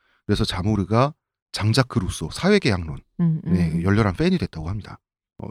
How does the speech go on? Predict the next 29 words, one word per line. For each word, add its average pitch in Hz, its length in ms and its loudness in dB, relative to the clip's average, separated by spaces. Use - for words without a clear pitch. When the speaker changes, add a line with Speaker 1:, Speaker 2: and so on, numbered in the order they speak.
Speaker 1:
루이 185 220 10
십오 202 240 4
세의 202 180 10
교양마저 135 480 8
뛰어넘었어요, 131 600 0
자모르가. 87 460 -6
루이 131 280 8
십오 185 240 4
세는 147 460 4
보통은 165 340 0
자기가 107 240 -2
왕인데 82 440 -2
그래도 78 500 -10
불쾌할 135 400 4
수도 - 180 -4
있잖아요. 80 500 -4
이 98 80 2
사람 151 340 6
또 165 100 2
성격이 240 340 2
또 - 80 0
그런 - 200 4
성격이 151 320 0
아니에요. 92 380 -2
모든 165 320 10
면에서 170 360 8
자모르가 127 600 4
자신보다 151 420 2
우월하다, 110 540 4